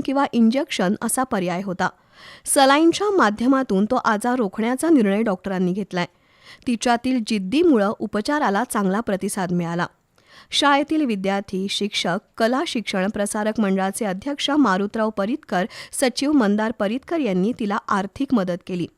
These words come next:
पण एवढ्यावर तिची कहाणी संपत नाही. ती शाळेत हजर झाली, पण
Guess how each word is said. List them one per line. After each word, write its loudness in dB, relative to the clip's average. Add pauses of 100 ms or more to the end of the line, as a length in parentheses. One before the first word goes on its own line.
(800)
पण 4 (100)
एवढ्यावर 0
तिची -4
कहाणी 0
संपत -2
नाही. 0 (640)
ती 2
शाळेत 2
हजर 0
झाली, -2
पण -2